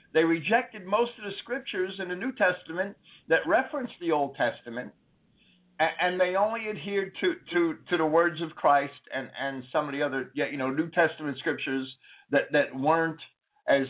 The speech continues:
Hebrew in their character. Now, the, um, the Marcionites were basically New Testament only Christians,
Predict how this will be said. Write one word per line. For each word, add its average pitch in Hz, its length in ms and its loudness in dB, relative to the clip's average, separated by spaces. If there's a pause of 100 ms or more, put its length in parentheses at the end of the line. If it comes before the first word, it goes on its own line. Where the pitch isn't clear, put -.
(100)
Hebrew 139 640 -4
in 120 120 -8
their 120 140 -2
character. 185 560 -2 (420)
Now, 156 320 4
the, 147 260 0
um, 113 540 0 (100)
the 160 100 4
Marcionites 190 880 2
were 151 140 -2
basically 160 520 -2
New 170 240 0
Testament 170 540 -2
only 156 240 -4
Christians, 135 500 -8